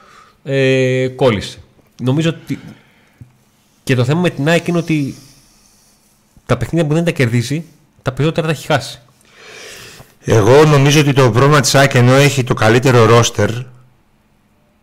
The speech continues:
Speaker 2: ε, και βάθος στο ρόστερ της, τώρα μιλάμε για βάθος, όχι χαζομάρες.
Speaker 1: Όχι, έχει βάθος.
Speaker 2: Ε,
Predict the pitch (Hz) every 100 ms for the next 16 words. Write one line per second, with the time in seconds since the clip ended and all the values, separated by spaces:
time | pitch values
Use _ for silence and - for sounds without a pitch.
0 | _ _ _ 113 101 98 95 92 90 87
1 | 85 85 85 92 107 _ _ _ _ _
2 | _ _ _ _ _ 131 123 110 101 -
3 | 120 - - _ _ _ - 98 95 92
4 | 90 92 123 - - _ _ - 104 104
5 | 101 95 95 92 90 90 _ 101 98 113
6 | 120 113 107 120 90 92 92 98 85 85
7 | 104 127 - - 143 135 - 123 - -
8 | 82 78 - 113 110 104 104 101 101 98
9 | 98 95 90